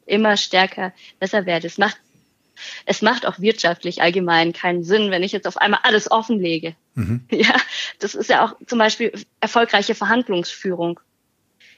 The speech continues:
Speaker 1: Man gibt immer ein Stück preis und wartet, was der andere, wie der andere drauf reagiert. Und so ist es mit der Achtsamkeit auch.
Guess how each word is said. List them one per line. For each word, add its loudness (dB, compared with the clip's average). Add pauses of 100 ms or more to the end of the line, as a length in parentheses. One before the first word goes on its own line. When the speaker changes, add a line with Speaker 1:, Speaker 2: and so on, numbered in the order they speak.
(720)
Speaker 1:
Man 0 (280)
gibt -2 (160)
immer 2
ein 2
Stück -4
preis 0
und -6
wartet, -2 (1000)
was -4
der 4
andere, 2
wie 0
der 4
andere 0
drauf -4
reagiert. -4 (380)
Und -8
so 0
ist -2
es -6
mit -2
der 6
Achtsamkeit -4
auch. 2